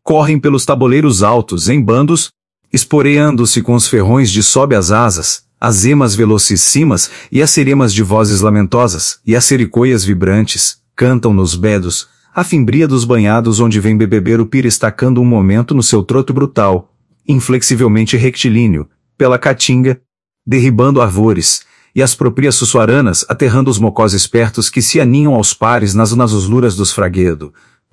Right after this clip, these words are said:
Pulam alegres nas cegas altas, antes de quedarem nas tocaias traias veados ariscos ou novilhos desgarrados.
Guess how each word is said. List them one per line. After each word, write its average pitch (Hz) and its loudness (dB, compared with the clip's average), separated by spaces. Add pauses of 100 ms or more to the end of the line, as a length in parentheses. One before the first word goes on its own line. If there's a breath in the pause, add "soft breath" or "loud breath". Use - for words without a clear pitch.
(140)
Pulam 156 2
alegres 95 0
nas 90 -2
cegas 147 0
altas, 104 -2 (220)
antes 151 0
de 123 -2
quedarem 113 2
nas 107 2
tocaias 110 -2
traias 123 0
veados 113 0
ariscos 107 0
ou 151 0
novilhos 123 2
desgarrados. 104 -2